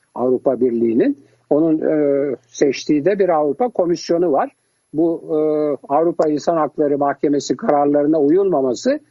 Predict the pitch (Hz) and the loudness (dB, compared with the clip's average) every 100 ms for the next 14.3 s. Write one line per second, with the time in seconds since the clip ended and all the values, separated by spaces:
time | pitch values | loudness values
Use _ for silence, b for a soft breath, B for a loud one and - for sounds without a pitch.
0 | b b - 147 196 196 165 143 143 143 | b b -2 0 2 0 -2 -2 -2 -2
1 | 160 165 190 156 143 147 139 220 285 175 | -2 -2 0 0 -2 -2 -2 0 0 0
2 | 160 - 180 190 143 147 147 147 147 - | 0 -2 0 0 0 2 2 2 0 -2
3 | 160 147 113 104 - 110 - b b b | -2 0 -2 -6 -10 -12 -12 b b b
4 | b 143 170 285 226 135 117 - 135 135 | b 0 2 2 2 0 -2 -4 -2 0
5 | 123 - 240 202 196 180 - 139 139 139 | 0 0 0 2 2 0 0 0 0 0
6 | 127 143 - 170 233 226 285 240 143 233 | 0 -2 0 0 2 2 2 0 -2 -6
7 | - _ _ _ _ - 135 180 285 226 | -10 _ _ _ _ -6 0 0 0 0
8 | 220 294 - _ - 160 170 175 120 131 | -2 -4 -12 _ -8 -2 -2 -2 -4 -2
9 | 147 285 170 139 202 277 - _ _ _ | 0 0 -2 -2 -2 -4 -6 _ _ _
10 | - 156 139 233 - 180 139 - 131 127 | -4 -2 0 0 0 0 -2 -2 -2 -2
11 | 120 143 139 135 120 - 302 208 220 320 | -4 -2 0 2 0 0 0 2 2 0
12 | - - _ - _ _ _ _ _ _ | -4 -10 _ -20 _ _ _ _ _ _
13 | _ _ 151 294 320 - 139 143 208 233 | _ _ -2 0 0 -4 -2 0 2 2
14 | 240 294 147 | 2 2 0